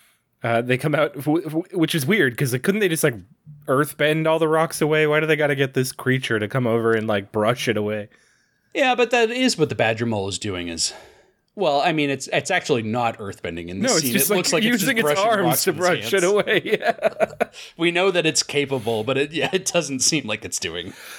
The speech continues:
Speaker 1: I feel like they would
Speaker 2: actually
Speaker 1: just
Speaker 2: any
Speaker 1: pick
Speaker 2: bending.
Speaker 1: up the ring and, like, tilt it and then put it back <laughs> down.
Speaker 2: Might be a little more practical, but, uh, it seems like it's having a good time. <laughs> Uh, we get a montage of the boulder just crushing the rest of the competition.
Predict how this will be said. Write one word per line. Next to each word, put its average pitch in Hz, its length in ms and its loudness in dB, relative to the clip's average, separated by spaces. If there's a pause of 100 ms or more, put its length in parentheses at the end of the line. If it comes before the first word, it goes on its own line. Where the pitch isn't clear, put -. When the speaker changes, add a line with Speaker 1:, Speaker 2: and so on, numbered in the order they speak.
(120)
Speaker 1:
I 175 60 2
feel 208 120 -2
like 190 140 0
they 165 100 2
would 165 100 2
Speaker 2:
actually 160 120 0
Speaker 1:
just 101 100 -4
Speaker 2:
any 95 100 -8
Speaker 1:
pick 147 200 -2
Speaker 2:
bending. 151 80 0 (100)
Speaker 1:
up - 60 -20
the 139 100 2
ring 135 360 0
and, 113 80 0
like, 110 220 -2
tilt 127 320 -2
it 107 240 -2
and 123 140 -4
then 113 60 -6
put 135 140 -2
it 117 80 0
back 127 260 -2
<laughs> 131 400 -2
down. 208 200 2 (640)
Speaker 2:
Might 101 180 -2
be 98 120 -4
a 82 60 -4
little 87 220 -4
more 87 220 -4
practical, 80 640 -4
but, - 400 -10
uh, 80 180 -4
it 196 160 0
seems 202 260 4
like 76 160 -8
it's - 120 -6
having 67 280 -6
a 64 80 -12
good 62 240 -12
time. 60 300 -8 (340)
<laughs> - 180 -6 (1000)
Uh, 147 200 2
we 175 120 0
get 285 140 0
a 220 40 4
montage 139 800 0
of 120 100 -2
the 123 80 -4
boulder 120 560 -2
just 110 220 -6
crushing 123 640 0
the 98 80 -6
rest 98 320 -4
of 98 80 -8
the 110 60 -12
competition. 85 920 -4